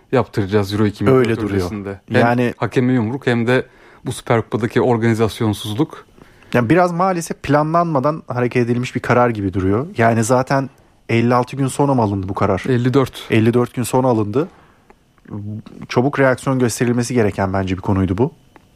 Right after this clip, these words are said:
Speaker 2: Ve o yüzden de biraz geç kalınmış gibi sanki bu konu hakkında, Süper Kupa'nın oynanması hakkında.
Speaker 1: Bir de ilk federasyonun teklifi yirmi sekiz Nisan oldu kulüplere. Kulüpler istememiş, yedi Nisan'da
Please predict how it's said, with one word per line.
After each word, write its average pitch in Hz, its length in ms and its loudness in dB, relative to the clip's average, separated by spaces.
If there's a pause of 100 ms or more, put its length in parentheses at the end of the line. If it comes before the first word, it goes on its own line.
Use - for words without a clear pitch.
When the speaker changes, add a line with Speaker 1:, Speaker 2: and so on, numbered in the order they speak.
(180)
Speaker 2:
Ve 101 320 0 (260)
o 104 180 -2
yüzden 113 420 2
de 117 260 2
biraz 117 280 0
geç 117 220 0
kalınmış 113 360 0
gibi 98 180 -6
sanki 95 340 -2
bu 104 60 -2
konu 101 300 0 (360)
hakkında, 101 400 -2
Süper 101 300 -2
Kupa'nın 101 240 -2
oynanması 98 540 0
hakkında. 101 460 -2 (140)
Speaker 1:
Bir 123 60 2
de 135 60 4
ilk 165 300 0 (640)
federasyonun 135 520 2
teklifi 165 400 -2
yirmi 160 180 2
sekiz 160 320 -2
Nisan 139 280 0
oldu 104 220 -2
kulüplere. 120 580 -4 (100)
Kulüpler 135 380 0
istememiş, 196 520 0
yedi 170 220 2
Nisan'da 180 680 0